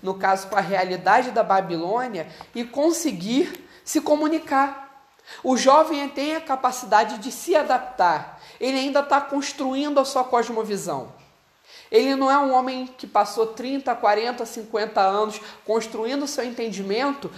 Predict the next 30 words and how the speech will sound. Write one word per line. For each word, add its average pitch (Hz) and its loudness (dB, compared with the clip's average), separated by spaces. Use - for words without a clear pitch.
e 247 0
se 269 0
fecha 262 4
para 247 -2
novas 226 4
realidades. 170 -4
Nabucodonosor, 269 2
ele 277 4
é 277 -4
extremamente 277 -4
político. 247 -6
Ele 262 6
se - -6
coloca 262 4
diante 247 -6
do 190 -4
jovem 220 0
e - 2
apresenta, 233 2
"Olha 220 2
só, 185 0
eu 254 8
tomei 247 0
vocês, 151 -10
eu 196 -8
tomei 233 -2
o 247 -4
reino 196 -4
de 170 -10
vocês, 165 -10